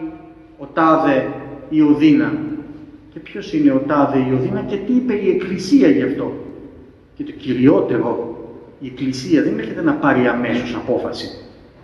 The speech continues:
Βλέπει πώς περπατάνε τα πράγματα. Αφήνει χρόνο. Δίνει να δει τι ισχύει από εδώ, τι από εκεί. Και μετά μαζεύεται η σύνοδος και λαμβάνει απόφαση,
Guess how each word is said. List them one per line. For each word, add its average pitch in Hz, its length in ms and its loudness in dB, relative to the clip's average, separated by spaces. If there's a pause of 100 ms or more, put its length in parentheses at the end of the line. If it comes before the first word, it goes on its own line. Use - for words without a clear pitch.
(560)
Βλέπει 147 360 0
πώς 202 260 -4
περπατάνε 208 640 0
τα - 60 -2
πράγματα. 107 580 -6 (680)
Αφήνει 185 280 -8
χρόνο. 165 760 0 (500)
Δίνει 170 340 -2
να 170 140 6
δει - 360 0
τι - 120 -8
ισχύει 196 400 -4
από 190 220 2
εδώ, 196 360 4
τι 175 120 6
από 175 260 2
εκεί. - 380 -2 (840)
Και 202 100 -6
μετά 156 260 -2
μαζεύεται 165 580 4
η 156 160 4
σύνοδος 147 840 2 (340)
και 143 140 -6
λαμβάνει 135 640 2
απόφαση, - 520 -2